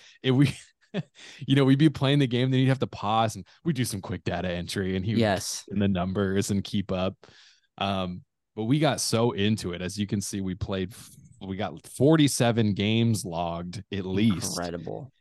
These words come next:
Speaker 1: And in terms of the difficulty, we lost a lot.
Speaker 2: Yeah. <laughs>
Speaker 1: So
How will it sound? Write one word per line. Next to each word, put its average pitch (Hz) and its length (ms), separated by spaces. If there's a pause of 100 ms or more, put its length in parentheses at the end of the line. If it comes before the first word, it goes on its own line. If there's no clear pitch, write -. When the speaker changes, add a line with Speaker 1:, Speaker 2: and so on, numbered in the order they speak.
(160)
Speaker 1:
And 127 160
in 123 80
terms 214 320
of 208 40
the 143 100
difficulty, 113 960
we 147 220
lost 165 520
a 113 40
lot. 160 300 (480)
Speaker 2:
Yeah. 127 260 (140)
<laughs> 254 600
Speaker 1:
So 165 300